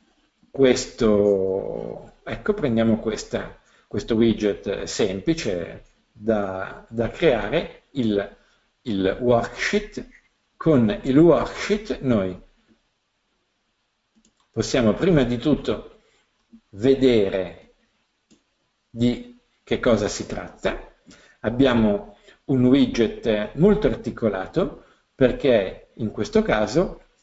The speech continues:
mostra, eh, un video, poi,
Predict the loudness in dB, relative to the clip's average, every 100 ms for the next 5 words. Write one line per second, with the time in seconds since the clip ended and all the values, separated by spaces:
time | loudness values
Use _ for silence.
0 | _ _ 0 4 4 2 -6 -6 -10 -20
1 | _ _ -4 -4 -4 -4 0 2 4 4
2 | 2 0 -8 _ _ 0 4 4 2 -6